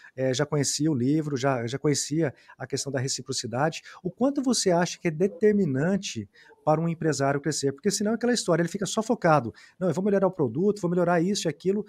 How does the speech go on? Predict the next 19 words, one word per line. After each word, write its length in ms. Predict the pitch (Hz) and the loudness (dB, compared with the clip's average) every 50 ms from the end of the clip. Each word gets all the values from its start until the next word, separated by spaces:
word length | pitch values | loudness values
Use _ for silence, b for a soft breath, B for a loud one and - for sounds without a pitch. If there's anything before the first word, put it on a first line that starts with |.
| b b b | b b b
só 120 | b - | b -8
que 80 | 170 - | -4 -2
ele 100 | 185 165 | -2 -2
não 120 | 165 185 180 | -2 -4 -4
compreende 480 | 180 190 185 185 196 170 160 165 160 | -6 -8 -6 -4 -2 -2 -2 -2 -4
que 60 | - - | -6 -6
se 160 | - 156 147 | -6 -4 -4
não 260 | 139 135 147 175 202 | -4 -2 -2 -2 -2
tiver 440 | 202 196 208 180 123 127 139 147 131 | -4 -4 -4 -4 -2 -2 -2 -2 -2
vendas, 720 | 107 117 131 151 165 143 123 120 110 101 - - - - _ _ _ _ _ _ | -4 -4 -4 -4 -4 -4 -4 -4 -4 -4 -4 -6 -8 -10 _ _ _ _ _ _
os 160 | - 131 135 | -8 -6 -6
boletos 540 | 139 123 147 143 131 131 135 131 - 139 131 | -2 0 0 2 2 2 0 0 -2 -6 -6
não 80 | 151 | -6
são 240 | 139 - - 156 156 | -6 -6 -6 -6 -4
pagos 340 | 151 - 131 135 139 143 143 | -2 -2 -2 0 0 -2 -6
no 60 | 151 | -8
fim 140 | - - 160 | -8 -6 -4
do 80 | 190 185 | -2 0
mês, 280 | 143 143 156 156 - | 2 2 0 0 -2